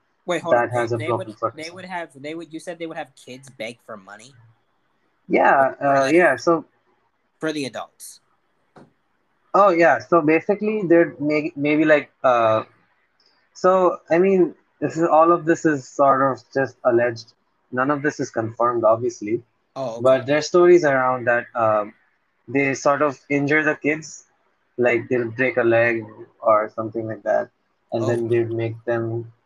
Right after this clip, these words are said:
Speaker 2: so they'd have a deformity, and then they'd have, make them beg on the signals and stuff, uh, and ask them, you know, they'll collect the money, and then the, all the money goes to the higher ups in the slums, and, uh, the kids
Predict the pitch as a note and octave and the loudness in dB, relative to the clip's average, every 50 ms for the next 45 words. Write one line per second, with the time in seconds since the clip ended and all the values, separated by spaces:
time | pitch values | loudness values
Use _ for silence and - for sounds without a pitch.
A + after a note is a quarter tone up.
0 | _ _ _ _ _ A#2 C3+ C#3 C#3 C3 D#3 D#3+ D#3 D#3 D#3+ D#3 D#3+ C#3 C3+ B2 | _ _ _ _ _ -6 -4 -4 -2 0 0 2 2 2 0 0 -2 -6 -6 -6
1 | - - C3+ C3 C3 B2 A#2+ A#2 A2+ A2+ G#2 G2 - _ _ _ _ _ _ _ | -2 0 0 0 0 -2 -4 -8 -8 -10 -12 -12 -14 _ _ _ _ _ _ _
2 | _ - B2+ B2+ A#2+ A#2+ B2 B2 A#2+ A#2 A2 B2 A#2+ A#2 A2+ A2 A#2 A#2 A#2+ B2 | _ -8 -8 -6 -4 -4 -4 -4 -6 -6 -4 -2 -2 -2 -2 0 0 0 0 0
3 | A2+ - B2 B2+ B2+ A2+ A2+ C3 B2+ A#2+ A#2 A#2 A#2+ A#2 A2 A#2 A#2 A#2 A2+ A2 | -2 -4 -6 -8 -8 -6 -4 -4 -4 -2 0 0 0 0 0 -2 -6 -6 -6 -8
4 | G#2+ - _ _ _ - A#2 A2 A2 A#2 A#2 A2+ A#2 A2 G#2+ _ - A2 G#2+ G#2 | -10 -12 _ _ _ -4 -4 -4 -4 -4 -6 -6 -6 -10 -10 _ 0 0 0 0
5 | G#2 - _ _ _ _ _ _ _ _ _ _ _ _ _ _ - A2 G#2+ G#2 | -2 -6 _ _ _ _ _ _ _ _ _ _ _ _ _ _ -6 -4 -4 -4
6 | G2+ F#2+ F#2+ - A2+ A2 A2+ A2 G#2+ G#2+ - _ - A#2 A2 A2 G#2+ G#2+ G#2+ G2+ | -6 -8 -12 -12 -8 -6 -4 -4 -4 -6 -8 _ -4 -4 -4 -4 -6 -12 -14 -16
7 | _ _ _ _ _ _ - C3 C3 C3 A#2+ C3 C3+ C3 - C#3+ C3 C#3+ C#3+ C#3 | _ _ _ _ _ _ -8 -6 -4 -4 -4 -4 -2 0 0 2 2 2 2 2
8 | - D3+ D3 D3 C#3+ C#3+ C#3 C#3 C#3 C3+ C3 C3 C3 C3 B2+ B2+ - - - C3 | 0 -2 0 0 0 0 -2 -2 -2 -2 -2 -2 -4 -6 -6 -6 -6 0 2 2
9 | C3+ C3+ C3+ C3 B2+ B2+ B2 C3 C3 B2 A#2 B2+ B2 A#2 A#2+ - A#2 A#2+ A2+ A2+ | 2 2 0 0 0 -2 -2 -2 -4 -4 -2 -2 -2 -4 -4 -6 -4 -4 -4 -2
10 | A#2 A2+ A2+ A2+ A#2 A#2+ B2 C3 - - - - - _ _ _ _ _ - A#2 | -2 0 0 2 2 2 2 2 0 -6 -20 -20 -20 _ _ _ _ _ -6 -6
11 | A#2 A#2 A2+ A2+ A#2+ A#2 A2+ A2+ A#2 A#2 A2+ A2+ A2+ A2 G#2+ G#2 G#2 _ - A2+ | -4 -4 -4 -2 -2 -2 -2 -2 -4 -6 -6 -6 -6 -6 -8 -12 -12 _ -2 0
12 | G#2+ G#2 G2+ G2 G2+ _ _ _ _ _ _ _ _ _ - - A2+ A2+ - B2 | 0 0 0 -2 -6 _ _ _ _ _ _ _ _ _ -4 -4 -4 -2 0 -2
13 | A#2+ A2+ A2 | -2 -2 -2